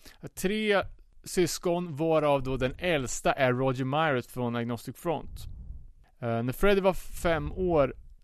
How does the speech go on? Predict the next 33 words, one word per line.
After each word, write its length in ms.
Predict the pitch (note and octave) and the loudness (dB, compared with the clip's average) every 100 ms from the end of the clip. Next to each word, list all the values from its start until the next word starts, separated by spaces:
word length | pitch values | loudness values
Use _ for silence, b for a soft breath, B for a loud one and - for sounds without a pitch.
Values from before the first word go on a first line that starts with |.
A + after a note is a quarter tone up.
| _ | _
så 160 | - C#3+ | -14 -8
flyttade 400 | D#3 C3+ C#3+ C3 | -4 -2 0 0
hans 200 | C3 - | -2 -4
familj 440 | C3 C3+ D3 B2+ | -4 -2 -4 -4
till 280 | - C#3+ B2+ | 0 0 0
Florida. 920 | - G3 B3 A3 C3 B2 A#2 A2+ A2 B B B _ | -2 4 6 6 4 2 4 2 0 B B B _
Men 320 | D#3 D#3 D#3 | 0 2 2
Roger 460 | F3 G3+ G#3+ F#3 F3 | 2 4 4 4 0
stannade 480 | - E3+ D#3+ D#3 | 0 0 0 -2
kvar 500 | D3 - G3+ G#3 F#3 - - | -4 -2 0 2 0 2 6
på 300 | C3 B2 - | 6 6 2
östkusten 540 | D3 - F#3+ F#3 D#3 | 0 2 4 4 2
och 80 | C#3+ | -2
flyttade 480 | D3+ C3 C#3 B2+ B2+ - - - | -2 -2 0 0 -2 -6 -10 -10
sen 380 | - C3+ A#2+ A#2+ | -4 -2 -2 -4
in 200 | B2 A#2 | -8 -6
till, 480 | - A#2 A2+ A2+ A2+ | -2 0 -2 -4 -6
eh, 120 | A2+ - - - b b b _ | -8 -12 -20 -20 b b b _
till 160 | - B2 | -4 0
New 100 | B2+ | 2
York. 460 | D3 C#3 - - B B - | 0 0 -6 -14 B B 4
Eh, 120 | D#3 | 6
och 180 | F3+ E3 | 8 6
som 100 | F#3+ | 4
man 120 | F#3 | 6
kan 180 | F#3+ F3+ | 6 8
läsa 360 | F3 D3+ G#3 | 8 8 6
i 140 | F3+ D#3 | 4 4
framförallt 500 | E3+ D3+ F#3 G#3 D#3 | 4 2 4 4 4
då 80 | D3 | 0
Roger 540 | D#3+ D3+ D#3+ C#3+ C#3 | -2 0 2 2 0
Myrets 540 | D3+ E3 D3+ - - - | 2 4 4 2 -6 0
självbiografi 880 | D#3+ C#3 B2+ C3 C#3 - G3+ C3 | 2 2 2 2 2 6 6 4